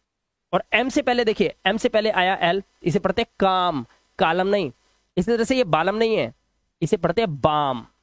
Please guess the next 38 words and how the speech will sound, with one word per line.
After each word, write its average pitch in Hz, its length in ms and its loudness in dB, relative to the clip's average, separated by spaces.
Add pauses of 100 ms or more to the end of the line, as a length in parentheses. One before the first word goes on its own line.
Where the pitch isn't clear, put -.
(240)
और 151 100 0
यहाँ 175 240 2
पर 240 120 0
इनके 233 240 0
मीनिंग्स 180 380 0
भी 190 100 0
लिखे 185 180 0
हुए 180 100 0
हैं, 220 60 2
आप 214 80 -2
वहाँ 165 160 4
पर 190 120 -2
देख 147 180 0
सकते 131 280 -6
हैं। 110 140 -8 (500)
एम 262 220 2
लेटर 226 260 2
जो 220 140 0
है 196 120 2
वो 202 120 0
कभी 175 200 0
भी 190 120 0
साइलेंट 156 320 0
नहीं 175 100 0
होता। 175 160 0
ये 220 120 2
मेरे 170 200 0
नाम 156 180 0
से 160 120 -2
है, 165 60 0
मेरा 165 120 0
नाम 156 160 0
है 151 60 2
मिलाप 135 260 0
गुप्ता, 139 320 -2 (680)
और 156 160 2 (140)
एम 214 300 -2 (220)
साइलेंट 143 420 -2